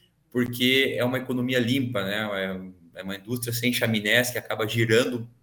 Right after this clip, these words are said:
todos os, o, os setores da economia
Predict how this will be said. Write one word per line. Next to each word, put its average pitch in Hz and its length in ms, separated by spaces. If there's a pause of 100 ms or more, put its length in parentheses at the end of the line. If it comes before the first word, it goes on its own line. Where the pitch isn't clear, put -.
todos 143 380
os, 127 380
o, 104 220 (160)
os 110 200
setores 110 400
da 110 60
economia 104 640